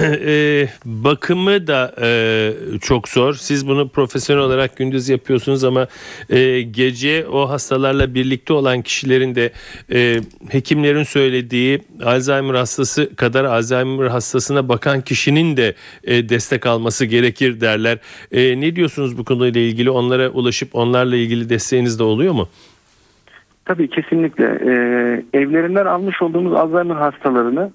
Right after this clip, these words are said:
Speaker 2: e, merkezimize getiriyoruz. Gerek yakınları ile gerek yakınları olmadan. Çünkü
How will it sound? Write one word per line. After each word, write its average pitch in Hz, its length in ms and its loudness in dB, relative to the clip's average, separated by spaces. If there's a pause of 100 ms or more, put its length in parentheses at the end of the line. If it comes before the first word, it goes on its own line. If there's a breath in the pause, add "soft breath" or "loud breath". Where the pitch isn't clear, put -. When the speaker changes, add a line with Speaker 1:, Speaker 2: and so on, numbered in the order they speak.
Speaker 2:
e, - 40 -2
merkezimize 139 760 0
getiriyoruz. 143 640 0
Gerek 143 280 0
yakınları 147 760 0
ile 135 260 2
gerek 147 340 0
yakınları 143 380 2
olmadan. 143 460 0
Çünkü 170 340 2